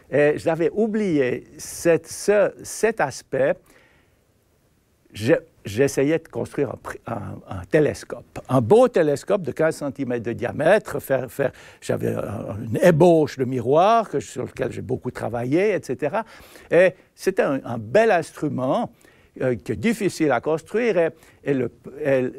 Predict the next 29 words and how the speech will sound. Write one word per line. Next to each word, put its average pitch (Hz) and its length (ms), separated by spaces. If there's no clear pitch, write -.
alors, 160 280
au, 120 800
au, - 20
aux - 60
travaux 185 340
manuels, 131 720
je 117 100
constru-, - 480
le, 120 280
mon 107 160
professeur 175 520
m'aidait 135 640
à 120 80
construire 139 440
ce, 113 280
ce, - 160
ce - 180
télescope. 113 720
Et 143 100
au 170 60
fait, 214 340
il 170 80
consacrait 180 600
probablement 127 420
plus 226 240
de 180 120
temps 139 280
à 113 80
moi 170 420